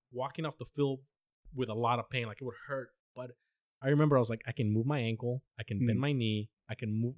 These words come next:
Speaker 1: I can, I have motion for my, my foot. Nothing's tore,
Speaker 2: Mm.
Speaker 1: nothing's broken, nothing's disconnected." 'Cause when something disconnects, you can't move it. Like, it's done, like,
Speaker 2: Yeah.
Speaker 1: especially tendons. So, like, you know, everything's good, but it hurt. It hurt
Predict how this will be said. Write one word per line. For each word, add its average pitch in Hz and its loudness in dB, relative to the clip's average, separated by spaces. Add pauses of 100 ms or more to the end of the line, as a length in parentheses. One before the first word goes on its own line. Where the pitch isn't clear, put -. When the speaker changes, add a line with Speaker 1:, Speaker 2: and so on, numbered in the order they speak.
Speaker 1:
I 110 -6
can, 113 -6
I 107 -8
have 120 -4
motion 117 -2
for 113 -8
my, 107 -12
my 104 -10 (100)
foot. 131 0 (500)
Nothing's 113 -4
tore, 104 -10 (560)
Speaker 2:
Mm. 226 4
Speaker 1:
nothing's 135 4
broken, 113 0
nothing's 123 -2
disconnected." 107 -8 (520)
'Cause 135 -2
when 127 -4
something 202 -4
disconnects, 143 -2
you 143 -8
can't 113 -10
move 135 -2
it. 92 -14
Like, 107 -10
it's 127 -12
done, 123 -14 (300)
like, 123 -4
Speaker 2:
Yeah. 101 0
Speaker 1:
especially 143 -6
tendons. 110 -10 (680)
So, 113 -6
like, 104 -6
you 113 -2
know, 120 -2
everything's 135 0
good, 123 6 (720)
but 113 2
it 104 -6
hurt. 107 -4 (180)
It 107 -12 (160)
hurt 110 -8